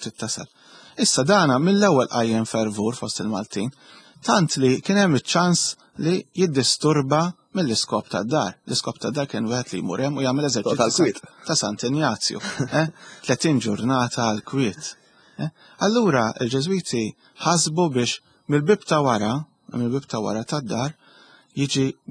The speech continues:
Speaker 1: minn wara d-dar ta' din il-kappella, jagħmlu oratorju ċkejken sabiħ u din id-darba jqabdu l-artist,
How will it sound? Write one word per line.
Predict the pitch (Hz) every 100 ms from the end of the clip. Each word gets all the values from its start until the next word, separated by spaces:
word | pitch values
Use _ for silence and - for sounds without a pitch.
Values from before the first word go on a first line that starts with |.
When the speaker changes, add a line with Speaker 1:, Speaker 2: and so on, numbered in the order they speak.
| 165
Speaker 1:
minn | 143
wara | 151 156 120
d-dar | 113 113 104
ta' | -
din | 117 147
il-kappella, | - 175 - 101 117 156 - _ -
jagħmlu | 208 226 185 135
oratorju | 127 - 165 131 -
ċkejken | - 113 107 113
sabiħ | 131 - 131 110 110 139 -
u | 147
din | 156
id-darba | 160 202 180 131
jqabdu | - 151 127 110
l-artist, | 120 123 - 160 117 - -